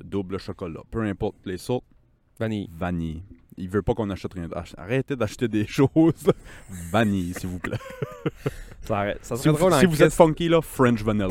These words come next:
Speaker 1: mettons. <laughs>
Speaker 2: Ça serait drôle que ton fils, te-, vous faites une intervention, genre, vous arrivez,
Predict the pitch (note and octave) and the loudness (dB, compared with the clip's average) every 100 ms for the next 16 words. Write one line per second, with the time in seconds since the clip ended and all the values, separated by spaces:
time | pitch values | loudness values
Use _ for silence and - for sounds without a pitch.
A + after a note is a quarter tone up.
0 | E2+ F2 E2 F#2 G#2+ - - - D5 - | -2 -4 -6 -4 -4 -6 -6 -6 -6 -8
1 | - - - - B2 - - B2+ B2 C#3+ | -8 -6 -6 -4 -12 -10 -8 -8 -6 -4
2 | - G2 G2 F#2+ - A2+ - - G#2+ G#2 | -6 -6 -10 -10 -8 -8 -8 -10 -10 -8
3 | G#2 - B2 G#2+ G2+ G2+ G2 G2 G2+ F#2 | -8 -6 -4 -4 -4 -6 -6 -6 -6 -6
4 | - A2 G#2 G2+ - - - - A#2 A#2 | -8 -8 -8 -10 -12 -12 -12 -10 -2 0
5 | A#2 B2 C3 C3+ | 0 0 0 0